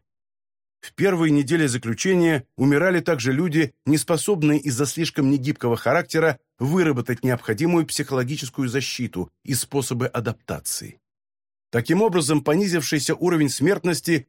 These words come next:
указывал, что выживают самые крепкие и здоровые – а также что шансы на выживание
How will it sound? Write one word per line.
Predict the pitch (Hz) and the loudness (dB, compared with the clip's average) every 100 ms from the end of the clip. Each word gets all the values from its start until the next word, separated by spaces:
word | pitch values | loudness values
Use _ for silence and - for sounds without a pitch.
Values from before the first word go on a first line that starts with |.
| _ | _
указывал, | 135 127 190 160 165 | -4 0 0 2 -2
что | 139 170 | 0 0
выживают | 151 127 165 180 - | 2 2 2 2 0
самые | 165 156 135 | 2 2 2
крепкие | 131 151 - - 160 | 0 -2 -4 -6 -6
и | 143 147 | -4 -6
здоровые – | 123 143 135 104 92 87 - _ | -2 0 0 0 -2 -4 -8 _
а | - | -4
также | 120 139 123 | 0 0 0
что | 123 135 | -2 -2
шансы | - 156 139 123 | 0 0 0 -2
на | 117 | -2
выживание | 92 104 160 160 160 135 | -2 0 2 4 2 -2